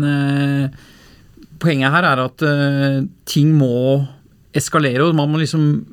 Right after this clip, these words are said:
markedene blir mer overbevist om at dette kommer til å, eh, knele økonomiene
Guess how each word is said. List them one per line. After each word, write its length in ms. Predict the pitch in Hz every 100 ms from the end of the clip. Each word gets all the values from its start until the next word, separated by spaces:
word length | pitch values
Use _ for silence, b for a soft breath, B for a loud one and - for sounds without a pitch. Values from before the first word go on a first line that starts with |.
| -
markedene 420 | 160 113 - 127
blir 160 | 143 156
mer 140 | 160
overbevist 480 | 147 113 110 143 160
om 80 | 151
at 80 | 151
dette 180 | - 135
kommer 220 | 147 107
til 80 | 127
å, 280 | 123 131 131
eh, 360 | - 135 127 131
knele 380 | - 139 117 117
økonomiene 560 | 143 131 127 120 143